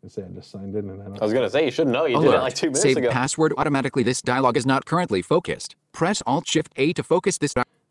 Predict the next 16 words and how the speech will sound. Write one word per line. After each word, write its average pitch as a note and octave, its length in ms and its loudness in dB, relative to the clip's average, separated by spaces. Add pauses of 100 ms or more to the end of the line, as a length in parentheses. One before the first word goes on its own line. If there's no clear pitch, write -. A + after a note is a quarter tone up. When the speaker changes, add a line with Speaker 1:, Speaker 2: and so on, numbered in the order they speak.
Speaker 1:
Okay, F#2 280 -20
let's B2 220 -6
get D3 240 -2
rid A#2 480 0 (160)
of G#2+ 580 -2 (440)
that. G2+ 520 -6 (1300)
Uh, G#2+ 340 -6
Speaker 3:
App A2 140 0
Speaker 1:
no, A2 40 -2
Speaker 3:
bar G2+ 200 0
toolbar. A#2+ 460 0
Speaker 1:
oops, - 60 -18 (120)
get C#3+ 100 -4
it. - 20 2
Speaker 3:
Escape. A2 440 -4 (480)
Sh-, - 140 -4